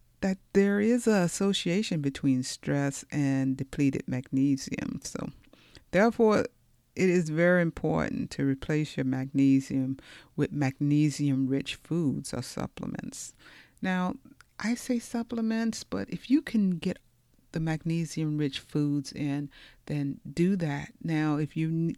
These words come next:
looking for quick relief and you d-, don't have all the magnesium-rich foods that you might need, then perhaps supplements might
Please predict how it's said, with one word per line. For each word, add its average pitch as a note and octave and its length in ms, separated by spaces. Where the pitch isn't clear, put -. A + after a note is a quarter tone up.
looking F#3 320
for - 140
quick - 360
relief F#3+ 560
and D3 440
you C#3 180
d-, E3 200
don't C3+ 320
have D#3 280
all D#3 280
the C#3+ 560
magnesium-rich D3 960
foods D#3 340
that - 280
you D#3+ 120
might D#3 320
need, A3 460
then G#3 320
perhaps F3+ 540
supplements D3 840
might C3+ 220